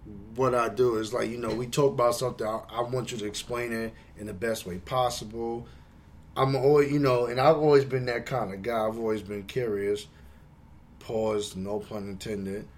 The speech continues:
Um, just even when I was younger, like, it's just, I'm,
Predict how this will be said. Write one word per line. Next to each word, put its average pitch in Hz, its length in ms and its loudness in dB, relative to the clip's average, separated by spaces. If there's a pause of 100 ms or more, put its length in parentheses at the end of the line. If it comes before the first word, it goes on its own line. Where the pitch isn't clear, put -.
(400)
Um, 120 680 0 (680)
just 110 280 -6 (280)
even 156 420 2
when 147 120 2
I 139 100 2
was 113 200 -2
younger, 117 340 -2
like, 101 380 -2
it's 101 260 -8
just, 107 200 -6
I'm, 104 360 -8